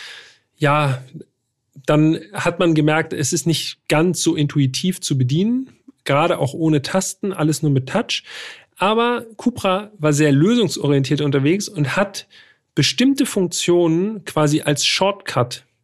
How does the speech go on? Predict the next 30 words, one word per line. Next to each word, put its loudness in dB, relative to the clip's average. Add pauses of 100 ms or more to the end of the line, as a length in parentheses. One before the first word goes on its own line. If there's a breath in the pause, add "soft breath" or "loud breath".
(400)
angelegt. 2 (380 soft breath)
Ich -10
nenne 4
mal 2
ein -2
paar. -8 (120)
Schnelles 0
Kühlen, 0 (360)
Füße 2
kühlen, 2
frische -2
Luft, 0
freie 0
Sicht, -2 (340 soft breath)
schnelles 2
Heizen, 0
Hände 2
wärmen. -2 (520 loud breath)
Sodass 0
du 0
im 2
Grunde 2
gar 2
nicht -2
mehr 2
die 0
Einstellungen 2
selber 2
vornehmen -2
musst, -2